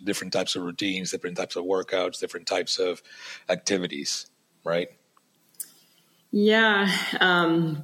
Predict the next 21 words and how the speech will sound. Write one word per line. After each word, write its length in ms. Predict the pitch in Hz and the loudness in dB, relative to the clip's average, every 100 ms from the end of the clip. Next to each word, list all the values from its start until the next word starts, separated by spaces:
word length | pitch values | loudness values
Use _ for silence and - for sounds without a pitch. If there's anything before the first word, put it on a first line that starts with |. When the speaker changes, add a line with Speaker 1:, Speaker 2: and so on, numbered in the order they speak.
| - | 0
Speaker 2:
I 80 | 190 | 4
mean, 160 | 202 202 | 6 6
for 140 | 202 | 4
me, 300 | 196 196 196 | 6 6 6
I 100 | 180 | 4
was 240 | 185 185 | 4 2
very 720 | 170 175 180 185 180 175 - - | 2 4 4 4 4 2 0 -4
afraid 460 | 190 180 - 175 180 | -2 -2 2 2 4
of 140 | 220 | 2
training 340 | 214 185 190 185 | 2 2 2 2
upper 180 | - 180 | 2 2
body, 300 | 170 180 175 | 4 4 4
especially 500 | 175 160 175 170 165 | 4 2 2 2 4
in 100 | 165 | 4
the 60 | |
beginning. 520 | 156 147 147 151 170 | 2 2 2 4 4
So 360 | 185 - 160 156 | 4 6 6 4
I 160 | - 160 | 4 4
would 400 | 170 156 147 - | 4 2 -4 -4
say 320 | - - | 2 6
I 40 | 165 | 6